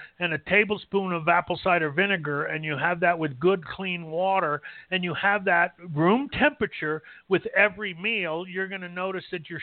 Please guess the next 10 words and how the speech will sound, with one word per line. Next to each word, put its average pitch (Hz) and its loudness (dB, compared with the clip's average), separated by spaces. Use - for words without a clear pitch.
sugar 185 -2
metabolism 160 -4
starts 165 -4
to 160 -10
go 151 0
back 160 6
and 165 -4
improve. 143 -2
So, 147 -2
uh, 151 0